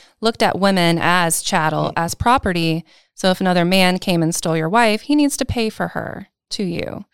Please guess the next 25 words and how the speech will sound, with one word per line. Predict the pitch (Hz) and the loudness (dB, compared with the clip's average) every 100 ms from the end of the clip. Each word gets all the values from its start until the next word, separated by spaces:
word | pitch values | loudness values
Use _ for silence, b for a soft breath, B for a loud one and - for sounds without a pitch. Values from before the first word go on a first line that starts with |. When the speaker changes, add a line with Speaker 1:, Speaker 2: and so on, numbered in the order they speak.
| 220 | -8
Speaker 2:
Right. | 170 - - | -6 -6 -2
Speaker 1:
So | 240 | 2
that's | 311 - | 2 4
where | 269 | 4
this | 220 214 | 4 4
law | 180 165 | 2 4
comes | 175 165 | 0 0
from. | 185 135 160 | 0 0 2
And | 190 | 2
that's | 214 240 247 | 2 2 4
why | 208 | 4
there's | 202 202 | 4 2
only | 202 185 | 2 2
Speaker 2:
Mm-hmm. | - | 0
Speaker 1:
six | 226 - | -4 -4
states | - 196 185 208 | -4 -4 -2 0
left | 220 202 - | 2 2 2
that | 180 175 | 0 0
haven't | 190 180 180 | 0 2 2
overturned | 170 170 175 269 247 | 0 0 0 0 0
it | 220 - | 0 -4
for | 196 | -6
being | 190 185 180 | -4 -2 -2
unconstitutional. | 180 180 170 - 208 - - - - | -2 -2 -4 -4 -10 -8 -6 -6 -6
So | 190 185 170 | -4 0 0